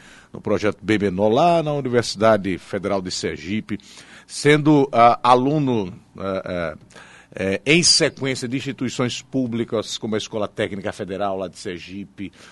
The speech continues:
né, a Escola Normal, como também chamam, ah, chegando até a universidade, depois chegando aqui em Alagoas,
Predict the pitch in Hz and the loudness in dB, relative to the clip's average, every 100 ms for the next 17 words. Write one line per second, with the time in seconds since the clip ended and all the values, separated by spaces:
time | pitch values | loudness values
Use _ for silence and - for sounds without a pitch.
0 | - 101 107 107 - 113 110 98 80 98 | -10 0 0 0 -6 -6 -6 -8 -8 -4
1 | 104 98 - 95 85 98 98 92 - 110 | -2 -4 -8 -16 -14 -10 -8 -8 -4 -2
2 | 107 104 92 - - - - 107 110 110 | -2 -4 -6 -10 -20 -20 -6 2 4 4
3 | - - - 160 123 143 175 139 123 131 | 0 -16 -6 -4 0 2 2 2 2 0
4 | 127 117 113 - 95 113 113 92 107 104 | 0 -2 -2 -2 0 2 2 -2 -8 -8
5 | 98 - 104 - 139 131 - - 117 104 | -10 -10 -6 0 0 0 -10 -20 -14 -12
6 | - 135 107 165 151 123 127 131 120 101 | -2 -2 2 4 6 4 2 0 0 0
7 | 107 131 - | 0 -2 -2